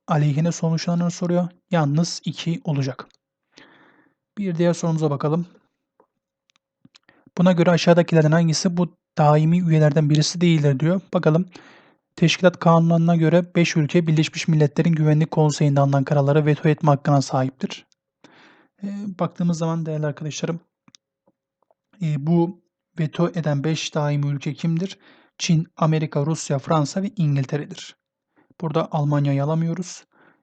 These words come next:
E, Çin, Rusya, Fransa, Amerika ve buna ilk olarak da İngiltere. Bu beş ü-, e, ülkede değerli arkadaşlar alınan kararları veto etmeye, e,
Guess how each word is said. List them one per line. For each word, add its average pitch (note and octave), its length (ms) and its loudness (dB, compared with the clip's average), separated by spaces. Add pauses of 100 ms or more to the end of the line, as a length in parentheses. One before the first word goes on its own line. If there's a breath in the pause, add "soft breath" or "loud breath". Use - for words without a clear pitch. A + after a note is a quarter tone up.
(140 soft breath)
E, G#3 180 -10
Çin, E3+ 380 -2 (360)
Rusya, C#3+ 440 -4 (220)
Fransa, D#3 580 0 (580)
Amerika D#3 540 -2 (300)
ve D#3+ 160 -4
buna D#3+ 140 -2
ilk D#3 120 -2
olarak D3 300 -2
da F3+ 160 0
İngiltere. C#3+ 520 -2 (840 soft breath)
Bu D#3 160 -6
beş - 280 -2
ü-, F3+ 200 -6
e, D#3 120 0 (100)
ülkede D3 480 -4 (100)
değerli C#3 220 0
arkadaşlar D#3+ 460 -4 (760 soft breath)
alınan D#3 300 0
kararları D3+ 440 -4
veto D#3+ 420 -4
etmeye, D3+ 440 -2 (880 loud breath)
e, G#3+ 60 -14